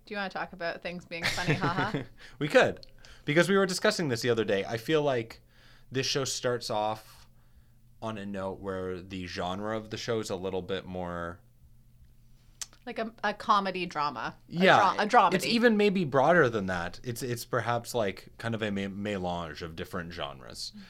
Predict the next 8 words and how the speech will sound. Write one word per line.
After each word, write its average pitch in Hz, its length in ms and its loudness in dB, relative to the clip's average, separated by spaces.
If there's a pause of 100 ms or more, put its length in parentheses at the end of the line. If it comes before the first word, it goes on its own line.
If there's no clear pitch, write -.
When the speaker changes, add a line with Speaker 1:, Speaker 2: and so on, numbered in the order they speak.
(240)
Speaker 2:
And 101 580 -4 (340)
comedy 123 560 0
is 104 200 -8
a 104 60 -4
very 95 400 0
Speaker 1:
Which 87 180 0
other 254 220 0
ones? 120 400 -10